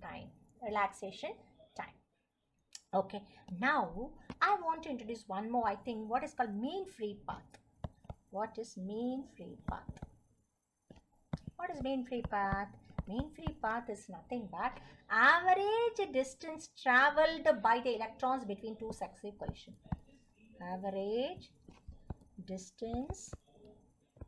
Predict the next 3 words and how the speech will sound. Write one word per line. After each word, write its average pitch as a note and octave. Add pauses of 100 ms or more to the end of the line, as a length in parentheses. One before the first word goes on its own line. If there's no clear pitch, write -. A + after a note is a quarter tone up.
(420)
traveled G#3 (2500)
by G#3+
the B3+